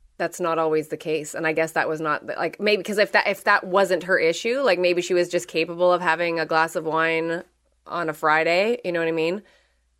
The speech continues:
And, but I think you're right. I think it, the suggestion would be, like, to abstain from all of that.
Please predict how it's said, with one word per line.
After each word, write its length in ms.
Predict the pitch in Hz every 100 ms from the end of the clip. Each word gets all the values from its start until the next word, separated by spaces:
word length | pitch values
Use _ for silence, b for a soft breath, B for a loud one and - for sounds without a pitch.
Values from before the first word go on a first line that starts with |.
| _ _
And, 420 | 170 165 160 160 -
but 140 | 180 190
I 100 | 196
think 260 | 226 214
you're 140 | 196 170
right. 180 | 190 165
I 60 |
think 200 | 160 180
it, 180 | 160 - _ _ _ _ _
the 200 | 165 160
suggestion 640 | 185 202 175 208 190 196 180
would 160 | 196
be, 220 | 180 175
like, 260 | 165 156 151
to 100 | 180
abstain 440 | 160 - 175 170 170
from 160 | 170
all 200 | - 165
of 100 | 170
that. 320 | 156 127 220